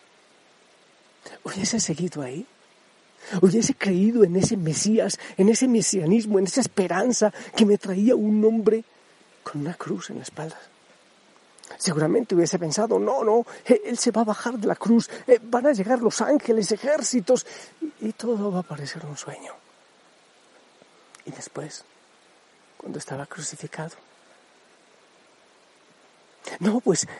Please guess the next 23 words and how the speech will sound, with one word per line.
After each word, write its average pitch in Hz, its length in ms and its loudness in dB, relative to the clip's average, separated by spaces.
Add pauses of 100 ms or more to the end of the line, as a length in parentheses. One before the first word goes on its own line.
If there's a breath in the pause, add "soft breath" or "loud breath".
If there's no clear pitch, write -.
eh, - 240 -6
entonces 247 440 0
no 226 120 2
va 240 100 -2
a 254 40 0
morir, 254 420 2
seguramente 247 580 0
que 240 80 0
no". 240 140 6 (320 loud breath)
Y 240 80 -10
sí, 214 180 -6 (1160 soft breath)
y - 40 -20
cuando 147 240 -12
expiró - 340 -10
en 151 60 -6
la 147 80 -8
cruz, - 380 -14 (1040 loud breath)
¿acaso 208 420 -4
no 214 220 0
he 302 140 0
esperado 196 420 -2
yo 208 160 -2
también 196 460 2